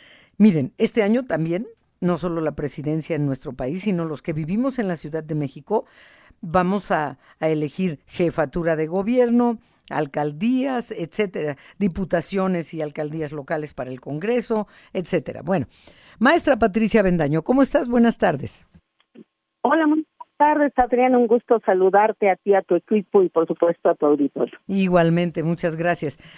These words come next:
Speaker 1: A ver, em, ¿qué, qué tanto ha afectado el recorte reciente al Instituto Electoral de la Ciudad de México, el recorte económico?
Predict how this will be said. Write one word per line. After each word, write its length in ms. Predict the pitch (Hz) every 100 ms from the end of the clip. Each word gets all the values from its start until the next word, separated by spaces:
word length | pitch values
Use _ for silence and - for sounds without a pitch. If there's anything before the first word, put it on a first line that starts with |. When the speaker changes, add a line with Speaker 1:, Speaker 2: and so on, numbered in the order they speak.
| -
Speaker 1:
A 100 | 185
ver, 240 | 220 240 226
em, 420 | 196 190 180 170 - - _
¿qué, 240 | - 254 254 226 -
qué 140 | 269
tanto 340 | 294 285 269
ha 60 | 262
afectado 680 | 247 247 - 247 233 190 175
el 100 | 165
recorte 520 | 170 - 214 - 220
reciente 760 | 185 165 - 220 196 156 147 - _ - -
al 240 | 170 170
Instituto 800 | 165 160 180 151 196 196 185 156 - _ -
Electoral 540 | 175 175 160 185 202
de 120 | 190
la 120 | 170 160
Ciudad 280 | 175 170
de 120 | 175 170
México, 420 | 165 143 151 185
el 80 | 175
recorte 380 | 170 226 226
económico? 720 | 254 196 160 170 180 151 -